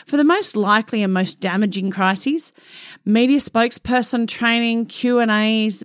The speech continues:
background information, a response checklist, and look, all these other communication tools. So you've worked out how you'd like to respond to the crisis. Now, the next part of the process is planning your recovery.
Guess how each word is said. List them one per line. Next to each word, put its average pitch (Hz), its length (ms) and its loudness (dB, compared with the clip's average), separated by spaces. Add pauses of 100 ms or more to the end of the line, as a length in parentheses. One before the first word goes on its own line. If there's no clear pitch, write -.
(160)
background 226 540 -2
information, 214 880 0 (480)
a 190 80 -2
response 254 520 0
checklist, 247 640 -2 (100)
and 254 600 2
look, 254 260 -4
all 285 140 2
these 330 240 0
other 240 180 0
communication 208 720 -2
tools. - 380 -6 (640)
So - 160 -2
you've 269 240 4
worked 349 360 0
out 202 240 -2 (100)
how 190 460 -2
you'd 220 200 0
like 165 200 -4
to 180 100 -8
respond 180 400 -4
to 190 60 -6
the 190 100 -4
crisis. - 540 -8 (260)
Now, 190 180 -2
the 170 80 -4
next 220 360 2
part 277 180 2
of 254 80 0
the 262 60 -2
process 269 580 0
is 214 160 -8
planning 240 640 0
your 208 320 4
recovery. 180 800 -6